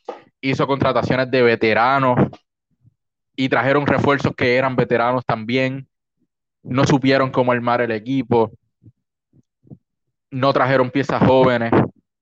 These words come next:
que pudieran aportar realmente, se enfocaron mucho en José Juan Barea y Isaac Sosa, y José Juan Barea solamente jugó diecisiete partidos, Isaac Sosa no jugaban para él, estuvo perdido en muchos partidos.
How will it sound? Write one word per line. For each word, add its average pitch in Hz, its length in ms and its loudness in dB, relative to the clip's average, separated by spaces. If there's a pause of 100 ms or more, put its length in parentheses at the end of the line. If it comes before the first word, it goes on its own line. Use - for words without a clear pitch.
que 123 120 0
pudieran 120 460 0
aportar 127 640 -2
realmente, 117 880 -2 (680)
se 135 100 -4
enfocaron 127 420 0
mucho 139 260 0
en 131 40 -2
José 131 220 -4
Juan 127 240 0
Barea 123 320 2
y 123 40 -2
Isaac - 240 -6
Sosa, - 340 -4 (560)
y 135 100 -2
José 135 220 0
Juan 135 160 -2
Barea 147 220 0
solamente 143 360 -2
jugó 139 200 2
diecisiete 131 340 -4
partidos, 151 600 0
Isaac 117 280 -8
Sosa 127 360 -4 (960)
no 135 140 -2
jugaban 135 320 2
para 131 240 0
él, 131 60 2
estuvo 127 280 0
perdido 139 520 0
en 127 100 -4
muchos 127 260 -2
partidos. 143 720 0